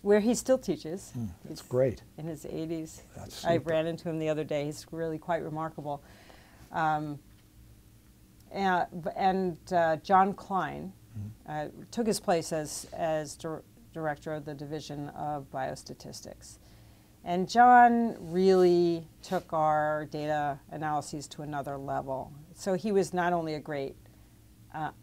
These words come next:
Speaker 1: analyzer of data, he was a methodologist. So
Speaker 2: Mm.
Speaker 1: he, he really did a lot in terms of developing the,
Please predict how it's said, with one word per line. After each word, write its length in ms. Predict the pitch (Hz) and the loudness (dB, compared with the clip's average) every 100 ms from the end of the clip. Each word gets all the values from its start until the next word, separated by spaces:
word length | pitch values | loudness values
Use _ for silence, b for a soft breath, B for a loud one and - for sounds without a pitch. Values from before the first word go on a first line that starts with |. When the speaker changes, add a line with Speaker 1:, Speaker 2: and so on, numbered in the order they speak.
| - - - - - | -20 -20 -20 -14 -2
Speaker 1:
analyzer 560 | 196 233 180 165 175 | 2 4 4 2 0
of 100 | 151 | -4
data, 240 | 160 151 151 | -4 -4 -4
he 140 | 156 | -6
was 180 | 156 151 | -6 -6
a 60 | |
methodologist. 960 | 147 151 - 147 143 143 147 - - - | -4 -4 -4 -2 0 -2 -6 -10 -14 -12
So 180 | - 160 | -6 -4
Speaker 2:
Mm. 80 | 160 | 0
Speaker 1:
he, 220 | 185 180 | 0 -2
he 240 | - 226 | -6 -4
really 400 | 190 180 180 170 | 0 2 4 2
did 300 | 160 147 165 151 | -2 -4 -4 -4
a 80 | 160 | -10
lot 420 | 151 147 143 151 - - | -6 -2 -2 -2 -6 -14
in 120 | 160 | -14
terms 340 | 156 165 151 147 | -12 -10 -10 -10
of 160 | 143 | -10
developing 540 | 151 151 151 147 147 | -6 -2 -2 -4 -10
the, 120 | 139 | -12